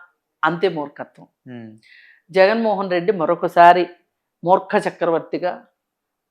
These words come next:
Speaker 1: ని-, తనను తాను నిరూపించుకున్నాడు
Speaker 2: ఉమ్.
Speaker 1: అనేది ఈ సంఘటన బట్టి అర్థమవుతుంది. అసెంబ్లీకి వెళ్ళకపోవటాన్ని బట్టి
Speaker 2: ఉమ్.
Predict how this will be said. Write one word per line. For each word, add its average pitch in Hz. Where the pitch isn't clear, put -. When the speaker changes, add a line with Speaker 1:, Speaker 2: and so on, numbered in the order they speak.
Speaker 1:
ని-, 170
తనను 175
తాను 170
నిరూపించుకున్నాడు 160
Speaker 2:
ఉమ్. -
Speaker 1:
అనేది 175
ఈ 175
సంఘటన 180
బట్టి 151
అర్థమవుతుంది. 156
అసెంబ్లీకి 180
వెళ్ళకపోవటాన్ని 147
బట్టి 131
Speaker 2:
ఉమ్. 117